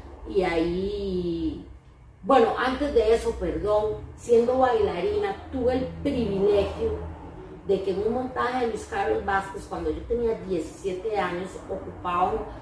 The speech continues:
unas bailarinas como para ciertas partes, y ya las otras, ya las de, digamos, de otros años estaban muy ocupadas, una era la Mostacilla, de, "Dejamos que la Mostacilla participen", ¿verdad?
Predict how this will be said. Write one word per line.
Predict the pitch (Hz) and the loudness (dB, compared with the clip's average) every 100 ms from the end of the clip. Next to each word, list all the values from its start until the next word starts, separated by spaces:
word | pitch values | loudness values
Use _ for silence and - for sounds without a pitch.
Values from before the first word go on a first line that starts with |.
| - - - | -16 -18 -10
unas | - 214 226 233 226 | -4 2 4 2 2
bailarinas | 214 185 175 220 233 226 220 208 208 | 0 0 0 0 2 4 2 0 -4
como | 214 190 | -6 -6
para | 170 160 | -4 -6
ciertas | 160 196 233 - - | -4 -6 -4 -6 -4
partes, | 240 - 415 - 208 - - - - | 0 2 2 -2 -8 -10 -12 -18 -16
y | 185 180 160 | -12 -12 -10
ya | 180 185 | -6 -2
las | 208 214 | -2 0
otras, | 220 214 214 180 - | -2 0 -2 -2 0
ya | 208 | 0
las | 233 240 | 2 6
de, | 226 196 190 180 165 151 - - - - - 170 | 6 6 2 4 4 2 -6 -18 -20 -20 -20 -12
digamos, | 190 226 233 240 | -2 0 2 4
de | 214 | 6
otros | 202 247 247 | 6 2 2
años | 247 262 | 2 2
estaban | 247 220 208 226 | -2 -2 0 4
muy | 226 240 | 6 10
ocupadas, | 240 240 233 - 254 233 226 226 233 226 208 | 8 6 -2 0 2 4 4 4 2 0 0
una | 226 | 2
era | 240 240 | 4 4
la | 208 | 2
Mostacilla, | 160 - 151 - 233 240 - 240 | -2 -2 -4 -2 -2 0 0 2
de, | 277 311 | 2 2
"Dejamos | 233 240 302 | 0 -2 -4
que | 320 | -2
la | 302 | -2
Mostacilla | 220 175 - 147 185 233 | -2 -4 -8 -6 -2 -2
participen", | - - 139 147 160 151 135 | -2 -6 -8 -8 -8 -8 -8
¿verdad? | - - 165 | -8 -6 -6